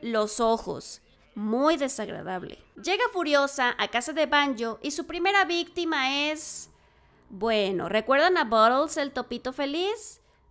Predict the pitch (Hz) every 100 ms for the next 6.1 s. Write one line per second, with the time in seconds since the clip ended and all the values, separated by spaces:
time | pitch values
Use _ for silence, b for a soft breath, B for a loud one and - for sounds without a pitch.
0 | _ 214 220 226 226 214 214 214 - -
1 | 196 302 302 247 240 - 233 240 247 262
2 | 240 233 254 262 269 - 254 269 269 240
3 | 233 226 233 240 254 269 269 240 190 175
4 | - - _ _ _ _ - 233 - 285
5 | 330 370 - 254 269 - - 196 196 277